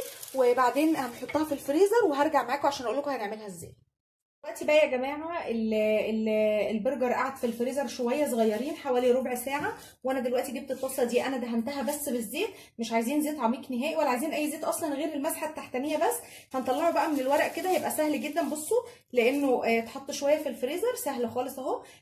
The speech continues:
هبس استنى الزيت يسخن شويه، مهم جدا يكون الزيت سخن. وبعدين انا هحطه طبعا اقلبه على الناحيتين عادي خالص، مجرد التحمير العادي. اول ما يتحمر طبعا هنشيله وهوريكم هنبقى شكله عامل ازاي. هنحاول كده، بسم الله الرحمن الرحيم،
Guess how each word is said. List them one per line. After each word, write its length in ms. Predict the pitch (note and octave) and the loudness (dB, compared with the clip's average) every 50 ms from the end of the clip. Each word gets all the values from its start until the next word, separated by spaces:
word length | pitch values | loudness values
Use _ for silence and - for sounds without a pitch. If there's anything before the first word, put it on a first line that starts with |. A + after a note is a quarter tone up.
| _ - | _ -4
هبس 280 | B3 A3+ C#4+ D4+ D#4 | 0 2 2 2 2
استنى 300 | D4+ - - C#4+ C#4 C#4 | 0 0 2 0 2 2
الزيت 260 | B3+ A#3 C4+ C#4 C#4+ | 0 0 -2 -4 -4
يسخن 280 | D4 D4+ D4+ - C#4 B3 | -6 -6 -4 -4 -4 -6
شويه، 400 | - - C4 C4+ D#4 F#4+ G#4+ A4 - - - _ _ | -4 -2 -2 0 0 0 0 -2 -4 -10 -20 _ _
مهم 220 | B3+ B3+ D#4+ G4 F#4+ | -4 -2 0 0 0
جدا 320 | F4+ A#3 E4 - C#4+ D#4 | 0 -2 -2 -2 -2 -2
يكون 320 | C#4+ C4 B3 - D#4 D4+ | -2 -2 -4 -2 -2 0
الزيت 340 | D4+ D4 A3 B3 D4 D4 D4 | 0 0 0 -4 -6 -6 -6
سخن. 380 | - - F4+ A#4+ - - - D#4 | -4 -4 -4 -4 -4 -6 -12 -14
وبعدين 920 | - - - A#3+ B3 A#3+ A#3+ A#3+ A#3+ A#3+ A#3 B3+ B3+ B3 A#3+ E4 F4+ E4 | -14 -12 -6 -2 0 0 2 2 2 2 0 0 -2 -2 -2 -2 -4 -2
انا 260 | - D#4 D4+ D#4 D4+ | -2 -4 -4 -4 -4
هحطه 220 | - D#4 - - - | -6 -8 -8 -4 -2
طبعا 260 | - D4 C#4+ C4+ B3+ | 0 0 0 0 -2
اقلبه 240 | - - D4+ D4+ D#4+ | -2 -2 -2 0 0
على 80 | C#4+ | 0
الناحيتين 440 | C4 B3 A#3+ - C4 A#3 - E4 D4+ | -2 -2 -6 -8 -8 -8 -8 -6 -4
عادي 260 | D4+ D#4 F4 - D4 | -2 0 0 -2 -2
خالص، 360 | - - D4+ E4 G4 G4+ G4 E4 | -4 -2 0 0 2 0 0 -2
مجرد 380 | C#4 B3 A#3 C#4+ D4+ C#4+ A#3+ | -4 0 4 4 4 4 4
التحمير 480 | C4 - - C4 - - C4+ D4 D4 D4+ | 0 -4 -8 -8 -6 -4 -4 -2 0 0
العادي. 440 | C4+ B3+ A#3+ C#4 E4 E4 G4 A#4 A#4+ - - - - - - | 0 0 0 0 0 2 2 2 0 -2 -6 -16 -20 -6 0
اول 240 | - F4 F#4+ F4+ D#4 | 2 4 4 4 4
ما 60 | C#4 | 2
يتحمر 400 | C4 - - - D#4 D#4 D#4 D4+ | 0 0 -2 -6 -6 -4 -4 -4
طبعا 360 | - - C#4+ D4 C#4+ C4+ C4 B3+ | -4 -4 -4 -4 -4 -4 -4 -4
هنشيله 480 | A#3 A3 - - E4+ F#4 G#4+ A4+ - - - - - - | -4 -4 -4 -4 -2 0 0 0 -2 -4 -12 -20 -8 -6
وهوريكم 400 | C4 B3+ C4 B3 B3 D4+ D4+ E4 | -2 2 2 2 2 2 -2 -4
هنبقى 280 | D4+ C#4 B3+ A3+ - A#3 | -4 -2 -2 -4 -4 -6
شكله 240 | - D4 D4 C#4+ | -8 -10 -8 -6
عامل 200 | C4+ C#4 C#4+ C#4 | -4 -2 -2 -2
ازاي. 380 | B3+ A3+ G3+ F#3 F3+ E3 E3 - - - - _ _ _ - | -2 -4 -6 -6 -6 -6 -8 -10 -14 -20 -20 _ _ _ -10
هنحاول 380 | A3+ A3 - C4+ C4+ C4+ B3 A#3 | -10 -8 -6 -6 -6 -6 -6 -6
كده، 160 | - C4 B3+ | -4 -2 -2
بسم 240 | A#3+ B3+ - B3 A#3+ | -2 -2 -4 -6 -4
الله 160 | A#3+ A#3+ A#3+ | -2 0 0
الرحمن 280 | B3 B3 A#3 - A#3+ B3 | 0 -2 -4 -6 -6 -6
الرحيم، 320 | B3 A#3 - C#4+ F4 A#4 | -6 -6 -8 -6 -6 -6